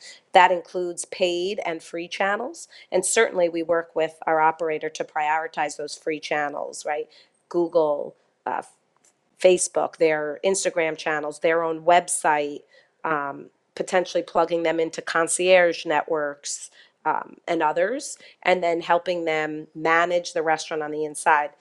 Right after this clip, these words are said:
One of the things I think, um, people on the outside overlook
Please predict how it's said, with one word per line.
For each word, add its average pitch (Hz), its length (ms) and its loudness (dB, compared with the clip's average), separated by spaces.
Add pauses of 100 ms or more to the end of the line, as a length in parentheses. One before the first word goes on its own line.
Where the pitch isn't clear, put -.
(260)
One 233 220 6
of 269 80 -2
the 208 80 0
things 185 280 0
I 165 80 0
think, 165 400 -6
um, - 400 -8 (540)
people 196 260 0
on 170 120 4
the 165 180 0
outside 190 720 2
overlook 165 920 -2